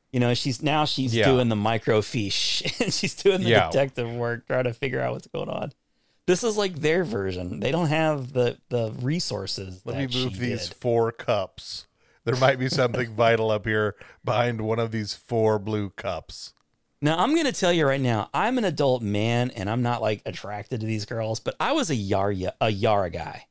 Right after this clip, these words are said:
Speaker 1: I would have been, like, more for Yara. <laughs> I, I like her.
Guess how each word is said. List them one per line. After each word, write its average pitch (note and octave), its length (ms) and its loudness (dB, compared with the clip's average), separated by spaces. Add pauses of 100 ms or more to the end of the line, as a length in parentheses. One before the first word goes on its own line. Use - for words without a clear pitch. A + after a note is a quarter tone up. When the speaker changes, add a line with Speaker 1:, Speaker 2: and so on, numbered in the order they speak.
(160)
Speaker 1:
I C#3 160 2
would D3+ 140 2
have A#2+ 180 -4
been, G#2+ 200 -4
like, G2 220 -12 (220)
more A2+ 320 0
for F#2 280 -16 (100)
Yara. G#2+ 400 -6 (320)
<laughs> - 220 -10 (200)
I, - 120 -2 (120)
I F#3 160 -2
like E3+ 360 -2
her. F#2 300 -12